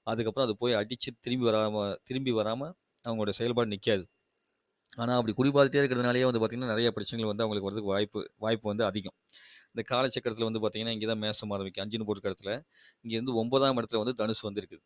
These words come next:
சரிங்களா? இது வந்து ஒரு இரட்டை ராசியா வந்து செயல்படுது. இது வந்து ஒரு உபய ராசி.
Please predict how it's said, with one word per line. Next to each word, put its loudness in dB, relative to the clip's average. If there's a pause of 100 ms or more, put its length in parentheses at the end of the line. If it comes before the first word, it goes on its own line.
(280)
சரிங்களா? -4 (440)
இது 2
வந்து 2
ஒரு 4
இரட்டை 2
ராசியா 2
வந்து -6
செயல்படுது. -4 (400)
இது 0
வந்து -2
ஒரு 2
உபய 6
ராசி. 0